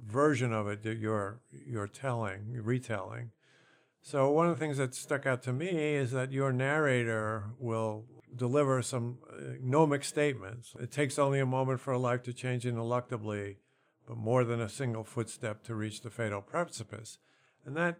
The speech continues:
gnomic statement also sort of signals a turn in the narrative. Like, we've, we're finished with the exposition, we're learning about Arachne, who she is, her,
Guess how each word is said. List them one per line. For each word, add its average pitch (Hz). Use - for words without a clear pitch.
gnomic 147
statement 156
also 139
sort 135
of 120
signals 143
a 117
turn 139
in 120
the 113
narrative. 113
Like, 110
we've, 110
we're 117
finished 147
with 139
the 123
exposition, 117
we're 117
learning 123
about 117
Arachne, 110
who 110
she 110
is, 135
her, 107